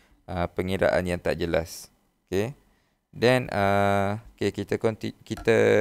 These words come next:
cuba, eh, buat soalan ni. Okey. Calculate the gradient for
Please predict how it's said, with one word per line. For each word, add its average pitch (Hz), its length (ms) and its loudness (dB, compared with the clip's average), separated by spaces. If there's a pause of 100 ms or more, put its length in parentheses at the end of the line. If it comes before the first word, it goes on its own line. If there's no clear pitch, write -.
(600)
cuba, 120 400 2
eh, - 80 -4
buat 113 320 -2
soalan 104 400 -4
ni. 123 80 -6 (800)
Okey. 127 320 -2 (420)
Calculate 160 480 4
the 139 80 6
gradient 131 480 4
for 123 240 2